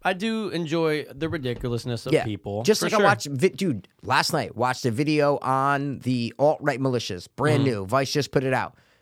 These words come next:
Speaker 2: I don't agree with anything they're saying.
Speaker 1: Yeah.
Speaker 2: See what I'm saying?
Speaker 1: Yeah. Or
Speaker 2: But
Speaker 1: just
Speaker 2: I
Speaker 1: see the
Speaker 2: watch it to see the seriousness of what these people believe in and that they really think blah, blah, blah. Whatever they think. They
Speaker 1: Right.
Speaker 2: really think this, right?
Speaker 1: Mm-hmm.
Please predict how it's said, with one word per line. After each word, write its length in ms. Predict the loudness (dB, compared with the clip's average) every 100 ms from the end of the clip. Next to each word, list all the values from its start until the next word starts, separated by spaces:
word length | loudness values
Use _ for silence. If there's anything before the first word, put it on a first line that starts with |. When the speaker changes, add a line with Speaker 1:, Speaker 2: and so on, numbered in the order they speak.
| _ _ 0
Speaker 2:
I 120 | 2
don't 160 | 2
agree 240 | 0 -2 -2
with 180 | -2 -2
anything 460 | -2 0 0 2 0
they're 160 | 0 -2
saying. 340 | -4 -6 -4
Speaker 1:
Yeah. 100 | 0
Speaker 2:
See 60 | 2
what 80 | 0
I'm 80 |
saying? 360 | 0 0 -2 -4
Speaker 1:
Yeah. 140 | -8 -8 -14 _
Or 60 | -4
Speaker 2:
But 60 |
Speaker 1:
just 100 | 2
Speaker 2:
I 80 | 4
Speaker 1:
see 80 | 4
the 40 | 4
Speaker 2:
watch 260 | 2 2
it 140 | 0 -2
to 100 | -2
see 320 | 0 0 0
the 100 | 0
seriousness 880 | 0 0 2 4 2 0 0 -2 0
of 220 | 2 2
what 320 | 4 2 2
these 200 | 0 0
people 320 | 0 -2 0 2
believe 360 | 2 2 0
in 60 | 0
and 100 | -2
that 80 | -2
they 120 | -2
really 320 | 0 2 0
think 460 | 2 0 0 -4 -10 _ _ _ -6
blah, 240 | -2 0
blah, 100 | 2
blah. 160 | 0 0
Whatever 380 | 4 4 4 2
they 140 | 2
think. 340 | 2 -2 -4 _ _ 0
They 100 | 0
Speaker 1:
Right. 120 | 2
Speaker 2:
really 320 | 4 4 4
think 260 | 2 2 0
this, 240 | -8 -2
right? 260 | 0 0 -2
Speaker 1:
Mm-hmm. 220 | -6 -6